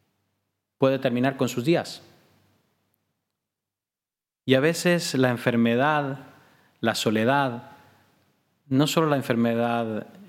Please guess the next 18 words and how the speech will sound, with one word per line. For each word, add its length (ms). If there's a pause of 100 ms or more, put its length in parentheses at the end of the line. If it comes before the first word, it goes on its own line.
eh, 460
física, 560
sino 220
también 340
espiritual, 800
tantas 520
depresiones 800
que 160
hay, 260 (720)
es 180
así. 380 (1500)
Y 80
donde 280
vemos 380
un 140
punto 460
de 100
luz, 540